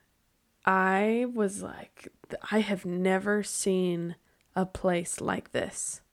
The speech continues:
And I couldn't even describe it to you perfectly. You know, in one city, you had everything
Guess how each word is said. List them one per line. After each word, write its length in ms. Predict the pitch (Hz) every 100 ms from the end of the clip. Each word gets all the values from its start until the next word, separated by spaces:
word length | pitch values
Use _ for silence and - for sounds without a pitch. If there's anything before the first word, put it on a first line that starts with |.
| _ _ _ _ _ _ _ _ _ _ _ _ _ _ _ _
And 200 | 226 233
I 220 | - - -
couldn't 320 | - 349 311
even 340 | 277 233 214 202
describe 560 | 196 - - 220 277
it 160 | - -
to 140 | -
you 140 | 202 185
perfectly. 720 | - - - - - - - - - - -
You 120 | 226
know, 140 | 214 202
in 220 | - 226 190
one 300 | 214 247 262
city, 460 | - 226 254 226
you 300 | 180 180 202
had 520 | 214 208 202 185 190 - _ _
everything 720 | 208 208 220 - 214 226 208